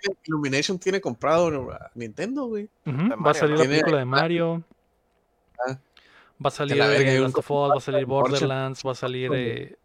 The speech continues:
Speaker 2: Netflix ya tiene Castlevania, van a sacar la de Dragon's Dogma, tienen ahora Splinter Cell.
Speaker 1: Dragon Quest sacó también, otra vez.
Speaker 2: Dragon Quest sacó un anime, Simón, güey. A la verga, ¿no? Es un chingo, güey. Eh, de hecho, siempre nos preguntan, güey, José Luis Miranda,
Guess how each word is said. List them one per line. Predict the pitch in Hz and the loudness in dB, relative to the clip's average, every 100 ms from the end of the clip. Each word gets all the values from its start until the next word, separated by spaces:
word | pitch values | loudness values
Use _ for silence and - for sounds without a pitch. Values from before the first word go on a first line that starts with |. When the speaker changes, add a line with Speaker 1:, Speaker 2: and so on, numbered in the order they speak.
| - 123 | -18 -8
Speaker 2:
Netflix | 160 143 139 - 143 | -2 -2 -2 -6 -4
ya | 139 135 | -2 -2
tiene | 143 143 139 127 | -4 -4 -4 -4
Castlevania, | - 139 127 123 139 143 139 135 135 | -4 -4 -4 -2 0 -2 -4 -4 -4
van | 131 | -4
a | 135 | -4
sacar | 123 127 | -4 -4
la | 131 | -4
de | 131 | -2
Dragon's | 123 123 127 120 | -2 -2 -2 0
Dogma, | 135 131 143 131 131 131 | 0 0 -4 -6 -6 -8
tienen | 127 127 127 | -8 -8 -6
ahora | 117 120 123 120 120 117 123 127 | -4 -2 -2 -4 -6 -8 -8 -10
Splinter | - 131 123 123 | -10 -10 -10 -10
Cell. | - 131 135 | -8 -4 -4
Speaker 1:
Dragon | 131 - - | -4 -8 0
Quest | 139 143 - | 2 2 -4
sacó | - - - - 131 127 | -18 -18 -10 0 0 0
también, | 120 104 104 117 131 127 123 123 - | -2 -6 -6 -4 -4 -4 -6 -8 -16
otra | 113 - 98 | -18 -12 -10
vez. | 110 127 | -4 0
Speaker 2:
Dragon | 143 139 139 | 2 2 0
Quest | - 143 139 - | 0 0 0 -4
sacó | - 135 131 | -10 -6 -4
un | 131 135 | -4 -4
anime, | 135 123 127 | -4 -6 -8
Simón, | - 135 120 123 131 | -6 -6 -4 -4 -4
güey. | 131 131 | -6 -6
A | - 123 | -8 -8
la | |
verga, | - 123 127 | -8 -8 -8
¿no? | 131 | -8
Es | 147 160 | -6 -6
un | |
chingo, | 160 160 156 | -6 -4 -2
güey. | 143 135 | -2 -2
Eh, | 139 139 139 104 | -4 -2 -4 -6
de | 156 147 | -2 0
hecho, | - 190 - | 2 0 -2
siempre | - 180 185 185 208 | -4 2 2 4 2
nos | 185 | 2
preguntan, | - 139 135 151 - 156 | 0 -2 0 -2 -4 -4
güey, | 151 | -6
José | 143 135 | -6 -4
Luis | 131 139 | -4 -4
Miranda, | 147 139 139 147 | -2 -2 -2 -4